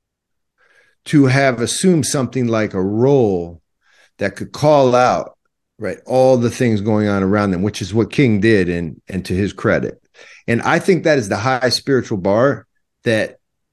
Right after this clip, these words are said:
all of us are called to. Every single one of us is called to leave sort of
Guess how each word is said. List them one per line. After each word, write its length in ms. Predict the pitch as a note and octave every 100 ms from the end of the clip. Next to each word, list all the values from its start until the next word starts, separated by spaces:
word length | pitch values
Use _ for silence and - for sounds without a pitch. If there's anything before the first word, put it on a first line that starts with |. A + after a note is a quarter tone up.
| _
all 240 | B2+ C3+ C#3+
of 140 | A#2
us 160 | A2+ -
are 60 |
called 320 | G2 A2 F#2+ -
to. 200 | - - _ _ _ -
Every 300 | D3+ E3 D#3+
single 320 | - B2 G#2
one 180 | C#3 B2+
of 120 | E2+
us 140 | E2+
is 100 | F#2
called 320 | - A2+ G2
to 80 | G#2+
leave 400 | G2 A#2 B2+ A2
sort 260 | - B2+ G2+
of 220 | F2 -